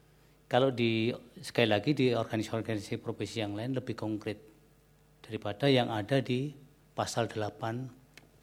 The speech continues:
Undang-Undang Pers ini. Baik, untuk beri kesempatan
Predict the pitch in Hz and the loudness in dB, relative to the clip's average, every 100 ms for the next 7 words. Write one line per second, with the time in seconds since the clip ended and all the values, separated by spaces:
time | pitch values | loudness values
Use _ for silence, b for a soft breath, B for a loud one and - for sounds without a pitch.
0 | _ - - - 123 101 101 98 101 104 | _ -20 -18 -8 -6 -4 -6 -8 -8 -10
1 | - 101 - - - _ - _ b b | -10 -12 -14 -18 -20 _ -20 _ b b
2 | b b b b b _ 151 170 170 147 | b b b b b _ 8 8 8 4
3 | 131 127 139 135 135 139 135 131 127 | 2 4 6 8 10 10 10 8 4